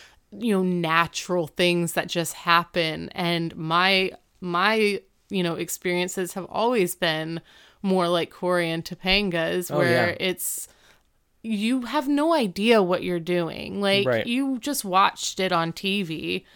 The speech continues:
Speaker 1: and all of the sudden you're in the situation, and, like, how do you even move your body around the other person's? And,
Speaker 2: Right.
Speaker 1: like, uh, you overthink everything. I thought they got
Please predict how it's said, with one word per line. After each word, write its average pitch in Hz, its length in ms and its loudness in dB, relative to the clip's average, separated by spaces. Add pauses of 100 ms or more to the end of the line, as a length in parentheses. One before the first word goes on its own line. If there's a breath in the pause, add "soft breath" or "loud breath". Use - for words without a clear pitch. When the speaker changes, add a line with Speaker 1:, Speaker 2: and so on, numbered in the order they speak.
(360 soft breath)
Speaker 1:
and 180 640 0 (160)
all 214 240 2
of 202 120 -2
the 196 100 -4
sudden 202 400 0
you're 180 100 0
in 190 220 -2
the 185 100 -2
situation, 175 920 -2
and, 170 180 -2
like, 170 260 -2
how 190 240 0
do 214 100 -6
you 220 220 -2
even 208 340 0
move 190 260 2
your 185 140 0
body 180 420 2
around 190 380 4
the 180 160 4
other 180 180 2
person's? 185 880 -2
And, 196 80 2
Speaker 2:
Right. 120 160 4
Speaker 1:
like, 185 360 -2 (720 loud breath)
uh, 220 180 4
you 220 280 0
overthink 196 760 0
everything. 175 480 -2
I 202 140 0
thought 247 280 0
they 294 120 -2
got 208 480 2